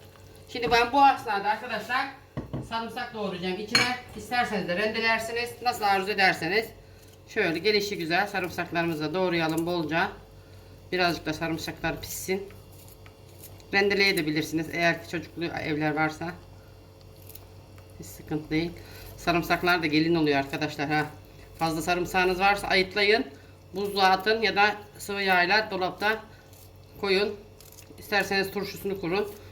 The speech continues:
Göstermişim turşusunu. Ayıtlayıp yıkayın.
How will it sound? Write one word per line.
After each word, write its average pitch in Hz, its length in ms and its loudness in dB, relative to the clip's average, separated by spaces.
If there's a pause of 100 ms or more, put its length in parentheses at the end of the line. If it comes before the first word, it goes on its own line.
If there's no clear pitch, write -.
(140)
Göstermişim 170 680 0
turşusunu. 170 640 -2 (560)
Ayıtlayıp 190 500 4
yıkayın. 196 400 4